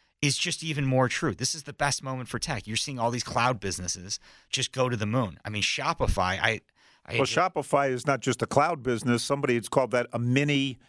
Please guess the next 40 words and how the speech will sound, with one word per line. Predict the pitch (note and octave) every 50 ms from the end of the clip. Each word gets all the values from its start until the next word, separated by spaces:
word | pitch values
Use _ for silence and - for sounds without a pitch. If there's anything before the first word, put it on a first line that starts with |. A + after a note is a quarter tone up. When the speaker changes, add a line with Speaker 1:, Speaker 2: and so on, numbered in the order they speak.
| _ _ _ _ _ _ -
Speaker 2:
uh, | A#2 A#2+ A#2 -
Amazon. | - D3+ D3+ D3 C#3 B2 G#2+ - A2+ G#2 F#2+ F2+
Speaker 1:
It's | - C3
a | B2
mini | A#2+ C#3 D3+ D#3+ D3 C#3+
Amazon | C#3+ C#3+ C#3+ C3 - A#2 G#2+ G#2 G2+
trading | - - A#2+ A#2+ A#2 A2+ A2
at | G#2
forty-five | - - - A#2+ B2 C3 C3 B2+ - - A2 G#2+ A2+ A2+ G#2
or | F#2+
fifty | - - A#2 G#2 - A#2+ A2+
times | - B2+ A2 G2+ F#2+ - -
revenue. | D#2 F#2+ F#2+ G2 G2 F2+ E2 D#2 C#2 - _ _ _ _ _ _ _ _ -
I | - A#2+
mean, | A#2 A#2 A2+ G#2+ F#2+ F#2 _
good, | - B2+ C3+ D#3 C#3+ - -
my | A2 A#2 B2+ C3 A2 - -
goodness. | - D#3 F3+ F3 A#2+ G#2+ - - - - - _
But | - A3 A3+ - _ _ _ _ _ _ _ -
who's | D3 D3 F3 E3+ -
to | - E3 -
say, | - - F3+ G3 F#3 D3 C3+ B2+ - -
uh, | - - - - -
you | - - A#2 A#2
know, | A2 G#2
the | G2 F#2+
bears | - A#2+ A#2 B2 A#2+ B2+
on | A2 F#2+ F#2+
that | G#2 A#2+ C#3+ - -
one? | G2 F2 F2 G#2+ C3+ - _ _ _ _ -
They | A2+ A2+
come | - B2 C3 C3+
out | C3 G#2
and | -
they're | G#2+ G#2
like, | G2 G2+ G2 - -
"It's | G#2 - -
crazy." | - - D#3+ E3+ D#3+ C#3+ -
I | D#2
said, | - - - -